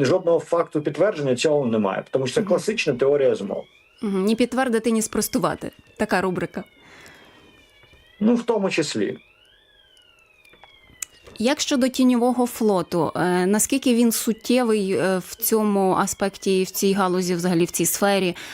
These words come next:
Speaker 2: е, боротьби із прибутками Росії від нафтового бізнесу?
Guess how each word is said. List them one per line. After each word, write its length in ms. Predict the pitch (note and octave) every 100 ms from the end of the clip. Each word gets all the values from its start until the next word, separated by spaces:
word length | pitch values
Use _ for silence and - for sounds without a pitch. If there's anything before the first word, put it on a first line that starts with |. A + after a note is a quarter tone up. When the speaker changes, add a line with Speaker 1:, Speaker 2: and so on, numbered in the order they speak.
| - -
Speaker 2:
е, 80 |
боротьби 520 | D#3 F3 F3+ F3 F#3 F3+
із 400 | F3 F3 - F#3 E3
прибутками 720 | - F#3+ F#3 - F3+ F3 E3+
Росії 520 | E3+ F3 - F#3 F3 E3
від 260 | F3 -
нафтового 600 | D#3+ E3+ D#3+ - D#3+ D#3+
бізнесу? 540 | D#3 D#3+ D#3 D#3 -